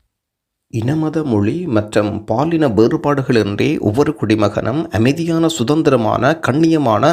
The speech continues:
நிறைவான வாழ்க்கை வாழக்கூடிய ஒரு சமூகத்தை கட்டியெழுப்ப ஒன்றிணைவோம். பிரதமரின் புத்தாண்டு வாழ்த்துச் செய்தி இது. நாடும் நாட்டு மக்களும் பல தசாப்த காலமாக கண்ட நல்ல கனவுகள் நனவாகும். புதிய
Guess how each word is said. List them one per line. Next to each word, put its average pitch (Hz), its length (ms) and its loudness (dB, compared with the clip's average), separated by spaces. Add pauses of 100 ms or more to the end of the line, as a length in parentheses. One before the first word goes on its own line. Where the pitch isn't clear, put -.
நிறைவான 156 500 0
வாழ்க்கை 117 440 0
வாழக்கூடிய 139 600 0
ஒரு 127 160 -4
சமூகத்தை 110 560 -2
கட்டியெழுப்ப 131 720 0
ஒன்றிணைவோம். 85 640 0 (520)
பிரதமரின் 127 540 0 (100)
புத்தாண்டு 160 500 0
வாழ்த்துச் 120 480 -2
செய்தி 110 320 -2
இது. 58 240 0 (1400)
நாடும் 117 480 0 (160)
நாட்டு 107 340 -2
மக்களும் 117 600 -2
பல 117 260 2
தசாப்த 147 540 -2
காலமாக 117 520 0
கண்ட 113 340 -2 (160)
நல்ல 160 280 0
கனவுகள் 139 580 0
நனவாகும். 101 720 0
புதிய 156 360 2